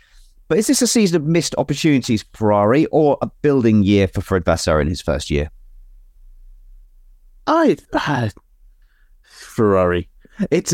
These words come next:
Speaker 2: <laughs> they're, they're, they're so good, yet so terrible. It's weird to talk about sometimes, of just how, 'cause they have been good. There's been no doubt. Like, we've seen spells of Ferrari this season.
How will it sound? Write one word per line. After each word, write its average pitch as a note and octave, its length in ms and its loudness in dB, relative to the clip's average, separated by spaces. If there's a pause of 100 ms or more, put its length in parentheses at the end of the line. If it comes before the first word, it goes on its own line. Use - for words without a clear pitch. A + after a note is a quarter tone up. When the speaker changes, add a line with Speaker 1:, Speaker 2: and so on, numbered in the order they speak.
Speaker 2:
<laughs> - 40 -20
they're, E3+ 680 0 (420)
they're, F3+ 320 2 (140)
they're D#3+ 260 2
so F3+ 300 0
good, C3+ 400 0
yet G#2+ 160 2 (100)
so A2 300 0 (120)
terrible. G#2+ 560 0
It's - 280 -6
weird G#2 560 2
to - 160 -10
talk G#2+ 340 0
about F2+ 340 0
sometimes, F2+ 600 -4
of F2+ 80 -6
just - 440 -4 (1400)
how, A2 540 0 (960)
'cause - 140 -6
they G3 100 0
have G#3+ 160 -4
been A#2+ 160 0
good. - 340 0 (160)
There's D3 220 0
been D3+ 160 0
no C#3+ 120 2
doubt. A#2+ 260 0
Like, F#2+ 120 2
we've A#2+ 200 -2
seen B2+ 360 2
spells A#2+ 600 0
of A2 100 -4
Ferrari G#2+ 480 2
this G#2 180 -2
season. G#2 460 0